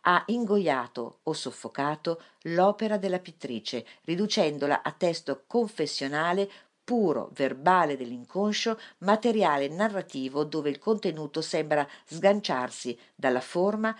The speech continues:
e su di essa prevalere." La sua cosiddetta autobiografia pittorica la inizia quando non ha neppure vent'anni. Orfana di se stessa, in lutto per se stessa, la morte le è passata accanto, nitida e violenta,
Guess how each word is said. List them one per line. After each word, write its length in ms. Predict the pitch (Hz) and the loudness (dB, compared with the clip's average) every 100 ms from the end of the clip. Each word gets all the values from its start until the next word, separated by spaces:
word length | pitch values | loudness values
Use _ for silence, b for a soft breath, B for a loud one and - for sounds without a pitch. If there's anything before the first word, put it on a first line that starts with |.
| B | B
e 120 | B 202 | B -4
su 180 | - | -2
di 140 | 208 196 | -2 -2
essa 360 | 107 - - - - | -2 -6 -12 -12 -2
prevalere." 680 | 160 165 170 160 98 - - - B B B B | 0 2 0 0 -4 -10 -16 -20 B B B B
La 140 | 170 | 2
sua 200 | - 311 | 6 6
cosiddetta 760 | 320 208 185 175 214 - 170 - | 6 2 2 2 4 6 4 6
autobiografia 880 | 170 220 214 175 170 156 151 - 202 | 6 4 0 0 2 2 0 2 2
pittorica 880 | 190 156 - 165 139 131 - 151 156 | 0 -6 4 6 6 4 2 4 6
la 80 | |
inizia 640 | 185 202 233 - 226 202 196 | 6 2 -2 2 4 4 4
quando 360 | - 196 196 202 | 4 4 4 0
non 160 | 196 | 0
ha 60 | 196 | 0
neppure 420 | 196 - 226 240 | 0 0 2 2
vent'anni. 680 | 214 208 156 117 117 240 - b b b b - | 2 0 0 0 -2 -6 -8 b b b b 10
Orfana 520 | 175 156 - 139 131 | 10 8 2 -2 -2
di 100 | 123 | -4
se 160 | - | -6
stessa, 580 | 120 - 196 170 - 131 - B | -4 4 4 4 0 -2 -2 B
in 320 | B 170 202 240 | B 2 4 4
lutto 540 | 254 - _ 135 123 | 4 0 _ -4 -2
per 160 | 131 117 | -4 -8
se 140 | 135 | -8
stessa, 560 | - 127 113 - 120 117 B B | -6 -4 -4 -4 -6 -6 B B
la 160 | - 120 | -8 2
morte 380 | 160 190 185 196 | 6 6 4 0
le 80 | 185 | 0
è 40 | |
passata 380 | 180 - 170 160 | -2 -2 0 0
accanto, 520 | 156 147 123 120 131 | -2 -2 -2 -2 -6
nitida 520 | 139 185 196 190 185 | -4 -4 -4 0 0
e 100 | 151 | 0
violenta, 560 | 151 151 127 117 - | -2 -2 -2 -6 -4